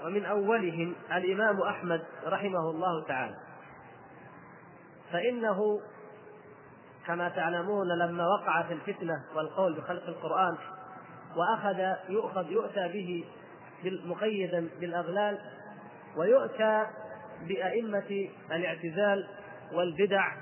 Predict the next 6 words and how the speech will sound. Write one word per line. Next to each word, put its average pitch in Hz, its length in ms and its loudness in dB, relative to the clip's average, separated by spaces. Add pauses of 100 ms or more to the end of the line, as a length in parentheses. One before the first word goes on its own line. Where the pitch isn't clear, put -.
(720)
من 175 160 -4
الضررية 175 720 0
والبكرية 160 680 -2
وأمثالها 170 560 2
من 170 100 0
الفرق 185 380 2